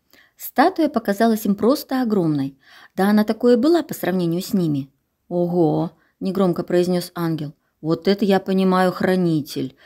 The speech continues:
Это какой же у него рост!» Неожиданно Пётр повернул голову, увидел гостей, и его суровый взгляд смягчился. «Во мне больше пяти метров, а с гром-камнем аж все десять с половиной», зычным голосом сказал император.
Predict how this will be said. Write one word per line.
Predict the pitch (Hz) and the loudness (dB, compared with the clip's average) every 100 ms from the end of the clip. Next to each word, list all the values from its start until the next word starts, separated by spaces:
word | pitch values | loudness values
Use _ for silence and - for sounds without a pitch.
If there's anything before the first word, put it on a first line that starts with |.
| - - | -16 -8
Это | 175 175 | -2 2
какой | 185 185 247 | 2 6 6
же | 233 | 8
у | 247 | 6
него | 240 240 | 6 4
рост!» | 254 233 139 - _ _ _ _ _ _ | 4 2 0 -6 _ _ _ _ _ _
Неожиданно | 208 240 302 381 302 | -2 0 0 4 4
Пётр | 208 175 170 190 | 4 0 0 -2
повернул | 202 196 202 226 285 | -6 -4 2 4 4
голову, | 175 156 175 214 226 - | 2 0 0 0 -4 -6
увидел | 180 175 165 | -6 -4 -4
гостей, | 151 165 - 302 349 - - - | -4 -8 -4 -2 -2 -4 -20 2
и | 220 | 4
его | 233 311 | 6 4
суровый | - 285 269 | 0 2 4
взгляд | 233 208 277 311 | 2 2 0 2
смягчился. | 247 233 - - 143 127 - 139 - - - - | 0 0 -2 -6 -6 -6 -12 -16 -18 -20 -16 0
«Во | 185 | 4
мне | 196 233 | 6 6
больше | 208 302 339 - | 6 2 0 -6
пяти | 262 285 | -4 0
метров, | 220 185 196 190 _ _ _ | 0 0 -6 -14 _ _ _
а | - | -4
с | 185 | -2
гром-камнем | 180 196 185 226 294 349 160 147 - _ _ _ _ | 2 2 2 2 4 4 2 -2 -10 _ _ _ _
аж | 170 - | -8 -8
все | - - 302 - | -8 -2 -2 -2
десять | 160 185 214 - | 0 0 0 -6
с | |
половиной», | - 202 190 160 147 143 _ _ | -2 0 0 2 0 -2 _ _
зычным | - 160 175 - 160 147 | -8 -2 -2 0 -2 0
голосом | 180 226 226 160 | 0 0 -2 -6
сказал | - 156 156 156 - | -8 -8 -6 -6 -10
император. | 156 156 147 143 - | -10 -8 -10 -12 -20